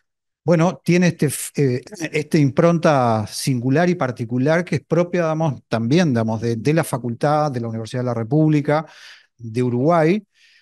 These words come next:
eh, que está tramada, damos, con, eh, los desarrollos, damos, eh, latinoamericanos y sobre todo, damos,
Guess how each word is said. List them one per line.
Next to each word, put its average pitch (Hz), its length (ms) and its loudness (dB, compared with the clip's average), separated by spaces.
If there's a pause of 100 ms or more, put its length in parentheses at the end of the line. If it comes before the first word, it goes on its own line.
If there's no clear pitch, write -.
(260)
eh, 117 440 -2
que 131 80 -6
está 196 180 -2
tramada, 190 500 2
damos, 127 280 0
con, 143 520 -2
eh, 101 420 -12
los 113 280 -6
desarrollos, 127 640 -2
damos, 123 480 -4
eh, 101 340 -12 (580)
latinoamericanos 113 1200 -2
y 107 40 -8
sobre 107 280 -6
todo, 127 220 -2
damos, 120 240 -2